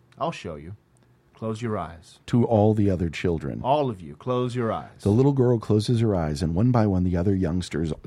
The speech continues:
Speaker 2: do also. Czech children look at each other, then at the other children. Then they too close their eyes.
Speaker 1: Everybody's eyes shut? Now think about your mommies and daddies.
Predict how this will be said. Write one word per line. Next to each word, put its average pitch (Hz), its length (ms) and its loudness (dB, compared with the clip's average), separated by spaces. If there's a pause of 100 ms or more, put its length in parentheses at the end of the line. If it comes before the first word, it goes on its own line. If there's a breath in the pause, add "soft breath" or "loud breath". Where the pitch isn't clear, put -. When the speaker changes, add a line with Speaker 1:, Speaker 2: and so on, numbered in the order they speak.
Speaker 2:
do 87 380 -2
also. 82 560 2 (320 loud breath)
Czech 143 320 0
children 92 520 2
look 131 280 2
at 165 80 0
each 135 220 -2
other, 85 420 0
then 117 240 4
at 113 100 2
the 113 140 4
other 104 180 4
children. 76 540 0 (340 soft breath)
Then 120 200 4
they 113 200 4
too 107 280 2
close 90 300 2
their 87 200 2
eyes. - 460 -6 (680)
Speaker 1:
Everybody's 135 500 -2
eyes 139 220 4
shut? 160 340 -6 (1400)
Now 110 160 -4
think 160 260 -6
about 135 300 0
your 113 100 -2
mommies 113 400 -2
and 110 160 -4
daddies. 80 500 -12